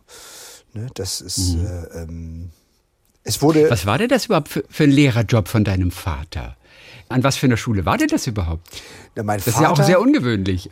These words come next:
Speaker 1: Ja,
Speaker 2: eigentlich,
Speaker 1: das
Speaker 2: ja.
Speaker 1: ist richtig. Mein Vater, es gab, äh, äh, zu dieser Zeit, äh, vom türkischen Staat, ich will's mal eine Ausschreibung nennen, äh, dass man als Lehrer,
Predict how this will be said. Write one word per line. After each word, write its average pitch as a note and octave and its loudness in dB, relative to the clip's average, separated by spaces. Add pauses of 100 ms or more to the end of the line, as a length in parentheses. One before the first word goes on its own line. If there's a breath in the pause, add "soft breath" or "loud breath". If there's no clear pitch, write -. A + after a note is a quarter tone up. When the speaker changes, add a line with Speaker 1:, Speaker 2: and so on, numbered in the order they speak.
Speaker 1:
Ja, C3 4
Speaker 2:
eigentlich, D#3+ 0
Speaker 1:
das B2+ 4
Speaker 2:
ja. G#2+ 4
Speaker 1:
ist G3 -2
richtig. A#2 -6
Mein A2+ -4
Vater, C#3 -4
es - -6
gab, C3+ 0
äh, B2 0
äh, A#2 -8
zu - -10
dieser C#3 -4
Zeit, C3+ 0 (600 soft breath)
äh, G#2 0
vom G2+ -8
türkischen C3 -4
Staat, B2 -2 (600)
ich F#2+ -18
will's A2+ -12
mal G2+ -8
eine F2+ -12
Ausschreibung G#2+ -6
nennen, F#2+ -10 (460 loud breath)
äh, G#2+ -8
dass A2+ -4
man G#2+ -6
als - -6
Lehrer, B2+ -2